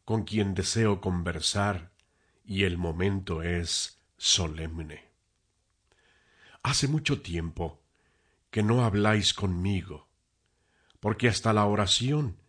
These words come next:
que es el lenguaje que debe emplear vuestro espíritu para hablar con su Señor, ha sido olvidado. Es un idioma desconocido para los hombres de este tiempo.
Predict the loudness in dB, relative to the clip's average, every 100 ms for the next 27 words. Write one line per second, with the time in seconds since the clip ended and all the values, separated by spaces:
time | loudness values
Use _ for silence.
0 | _ _ _ -8 0 0 0 -2 0 -2
1 | 0 2 2 2 -6 -6 -4 -2 0 0
2 | 0 0 0 0 -2 -6 -6 -6 -6 -4
3 | -2 -2 -6 -10 -6 -4 -4 -2 0 0
4 | -2 -4 -4 -4 -4 -4 -4 -2 -2 -4
5 | -10 _ _ _ _ _ _ _ _ -2
6 | 0 -2 -2 -6 -8 -8 -6 -6 -6 -8
7 | -10 -14 -20 _ _ _ _ _ _ _
8 | _ _ -20 -20 -20 _ _ 0 4 6
9 | 6 6 4 4 4 2 2 2 4 4
10 | 4 2 2 2 4 2 2 2 2 0
11 | -4 -4 -4 -4 -6 -4 -4 -4 -8 -12
12 | -16